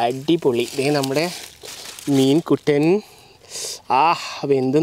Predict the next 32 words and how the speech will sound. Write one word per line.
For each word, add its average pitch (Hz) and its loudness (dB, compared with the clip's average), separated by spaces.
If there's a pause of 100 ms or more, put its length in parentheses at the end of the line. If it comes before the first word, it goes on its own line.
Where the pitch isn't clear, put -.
നല്ല 143 6 (140)
സെറ്റായിരിക്കുകയാണ്. 160 0 (500)
നമുക്ക് 240 4
ഇവനെ 320 6 (100)
പുറത്തേക്ക് 311 2
എടുക്കണ്ടേ? 285 4 (200)
നമ്മുടെ 196 4 (160)
മീനെ 196 4
നമ്മൾ 185 4 (540)
വേവിക്കാൻ 170 2
വെച്ചത് 175 2
നമ്മളിനി 160 4
പുറത്തേക്ക് 156 0
എടുക്കുകയാണ്. 139 -4 (320)
അങ്ങനെ 359 2
ദേ 392 4
നമ്മളുടെ 339 4 (960)
ഐറ്റം 247 0 (100)
നമ്മൾ 170 2 (120)
ഇനി 147 2 (100)
ദേ 139 6 (140)
ഇവിടെ 127 2
നിന്ന് 139 0
എടുക്കാൻ 135 0
പോവാണ് 135 4
ട്ടാ. 123 0 (680)
ഇനിയിപ്പോൾ 143 0
സൈലൻസറുമായിട്ട് 151 2 (340)
ഇത് 151 2 (280)
നല്ലോണം 147 4
ബോണ്ടായിട്ടുണ്ടാവും. 139 2 (340)
അതുകൊണ്ട് 135 0